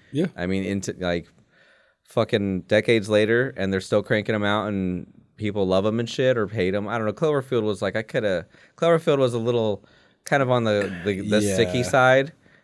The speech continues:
Speaker 2: uh, s-, just like
Speaker 1: And it
Speaker 2: Hardcore
Speaker 1: was
Speaker 2: Henry.
Speaker 1: produced by fucking J J Abrams, so it had millions of dollars behind it.
Speaker 2: Yeah.
Speaker 1: To me, that's not a found footage movie. If you
Speaker 2: No.
Speaker 1: have multi-million dollars
Speaker 2: <laughs> That's a
Speaker 1: behind
Speaker 2: good
Speaker 1: it.
Speaker 2: point, yeah.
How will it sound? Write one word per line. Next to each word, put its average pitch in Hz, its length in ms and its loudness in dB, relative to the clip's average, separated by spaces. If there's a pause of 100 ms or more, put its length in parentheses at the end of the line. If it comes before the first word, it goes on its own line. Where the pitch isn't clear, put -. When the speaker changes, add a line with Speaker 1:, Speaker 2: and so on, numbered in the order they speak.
(140)
Speaker 2:
uh, 98 60 -2
s-, 101 180 -2
just 117 240 -4
like 113 160 0
Speaker 1:
And 123 160 4
it 139 60 0
Speaker 2:
Hardcore 127 80 4
Speaker 1:
was 120 80 6
Speaker 2:
Henry. 113 380 2
Speaker 1:
produced 101 480 -4
by 98 120 -6
fucking 95 320 -10
J 92 220 -6
J 95 140 -8
Abrams, 90 500 -12
so 92 140 -10
it 87 80 -10
had 87 220 -12
millions 98 640 -8
of 85 100 -14
dollars 82 460 -10
behind 80 420 -12
it. 85 160 -14 (140)
Speaker 2:
Yeah. 95 760 0 (160)
Speaker 1:
To - 100 -6
me, 131 140 0
that's 110 260 -2
not 98 160 -8
a 82 40 -10
found 82 280 -12
footage 73 320 -12
movie. 71 240 -16
If 98 160 -14
you 101 100 -4
Speaker 2:
No. 95 200 -2
Speaker 1:
have 95 280 -6
multi-million 104 1040 2
dollars 92 460 -6
Speaker 2:
<laughs> - 0 -
That's 117 260 4
a 127 80 2
Speaker 1:
behind 101 40 -2
Speaker 2:
good 110 140 2
Speaker 1:
it. 95 60 -6
Speaker 2:
point, 98 460 -2
yeah. 85 340 -6